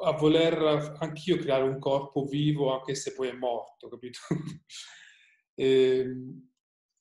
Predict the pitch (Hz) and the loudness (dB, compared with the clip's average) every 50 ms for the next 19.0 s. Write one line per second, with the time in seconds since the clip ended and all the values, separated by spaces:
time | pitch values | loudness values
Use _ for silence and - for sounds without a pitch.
0 | _ _ _ _ _ _ - 147 147 175 175 175 214 196 175 - 170 160 156 151 | _ _ _ _ _ _ -2 2 4 6 6 6 6 4 4 6 6 4 4 4
1 | 151 170 190 190 185 185 165 139 135 143 139 135 139 147 143 151 151 147 147 151 | 6 4 4 4 4 2 0 2 2 2 2 2 4 4 4 4 4 2 2 2
2 | 147 143 143 143 143 143 147 147 147 147 147 165 165 165 156 156 151 147 143 143 | 4 4 4 4 4 4 2 2 0 0 -2 0 0 0 0 0 0 0 0 -2
3 | 143 - - 139 135 127 - 139 131 127 123 135 139 135 127 - - - - - | -4 -4 -2 -2 -2 -2 -2 -4 -8 -6 -6 -4 -4 -4 -4 -6 -8 -10 -8 -6
4 | 123 117 117 123 123 131 135 135 - 139 127 127 123 127 135 135 139 135 127 123 | -6 -4 -4 -2 -2 -2 -2 -2 -2 -2 -4 -4 -4 -4 -4 -4 -4 -4 -4 -2
5 | 120 117 113 117 - _ _ _ _ _ _ _ _ _ _ _ _ - - 143 | -4 -4 -4 -6 -10 _ _ _ _ _ _ _ _ _ _ _ _ -6 -2 0
6 | 131 127 123 127 123 123 123 123 127 - 127 120 120 120 117 117 117 117 117 117 | 0 2 2 0 0 -2 -4 -4 -6 -6 -6 -4 -4 -6 -6 -8 -8 -8 -8 -10
7 | 117 117 117 117 - - _ _ _ _ _ _ _ _ - 147 139 139 139 151 | -10 -10 -12 -14 -16 -20 _ _ _ _ _ _ _ _ -2 -2 0 0 2 2
8 | 151 147 143 139 143 139 131 - 147 143 143 - - 147 139 135 135 135 139 143 | 4 4 2 0 0 -4 -2 -2 -2 -2 -2 -2 0 2 2 2 2 2 2 2
9 | 143 147 147 147 - - - _ _ _ _ _ _ _ _ _ _ _ _ _ | 4 2 2 0 -4 -10 -18 _ _ _ _ _ _ _ _ _ _ _ _ _
10 | _ _ _ _ _ _ _ _ _ _ _ - - - 147 143 143 143 156 147 | _ _ _ _ _ _ _ _ _ _ _ -10 -4 0 0 0 2 0 -2 0
11 | 147 143 135 135 135 - - - 143 135 135 135 135 - 151 147 143 143 147 - | 2 2 2 2 2 0 0 -2 -2 0 0 -2 0 0 2 2 2 0 0 -2
12 | 143 123 131 135 135 143 151 151 151 - - 147 143 143 143 143 - - - - | -2 0 -2 -2 -2 -2 -4 -4 -4 -2 2 2 4 4 2 0 -4 -12 -6 -2
13 | 151 143 139 139 135 135 131 131 131 131 - 143 131 135 135 135 127 139 147 147 | -2 0 0 -2 -2 -2 -4 -4 -4 -4 -6 -6 -4 -4 -2 0 0 0 0 0
14 | 147 - 135 127 120 123 131 131 131 135 - 135 127 123 - - - - 127 123 | -2 -4 -4 -2 0 2 2 2 2 0 0 -2 -2 -2 -4 -6 -8 -4 -4 -4
15 | 120 120 131 131 127 127 127 - 131 127 120 117 117 117 120 127 120 110 - - | 0 2 2 2 2 0 -4 -6 -4 -2 -2 -2 -2 0 2 2 2 0 -2 -8
16 | - - 131 120 117 117 123 131 143 - 156 147 139 139 - - 139 135 - 139 | -10 -8 -8 -8 -8 -8 -8 -10 -8 -6 -6 -6 -6 -8 -8 -8 -10 -6 -2 -2
17 | 123 - - 139 131 131 123 127 127 131 131 131 123 120 - - 131 127 127 127 | -2 0 2 2 2 2 2 0 0 2 2 2 2 0 -4 -6 -6 -4 -4 -6
18 | 127 - - - 135 123 117 120 117 - - 151 147 147 143 147 123 117 113 110 | -6 -10 -10 -6 -4 -4 -4 -4 -6 -6 -4 -2 -2 0 -2 -2 -4 -4 -6 -8